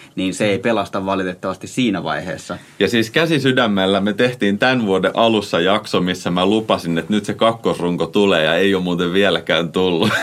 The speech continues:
Speaker 2: <laughs>
Speaker 1: On, onneksi tässä kohtaa on vielä vuotta jäljellä ja tuot, on tulossa, tota, joulumarkkinat, niin ehkä sieltä saadaan sulle uutta runkoa.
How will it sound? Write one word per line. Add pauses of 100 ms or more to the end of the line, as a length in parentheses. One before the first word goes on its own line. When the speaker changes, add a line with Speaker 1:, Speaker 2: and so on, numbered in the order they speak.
Speaker 2:
<laughs>
Speaker 1:
On,
onneksi
tässä
kohtaa
on
vielä
vuotta
jäljellä
ja
tuot,
on
tulossa,
tota,
joulumarkkinat,
niin
ehkä
sieltä
saadaan
sulle
uutta
runkoa.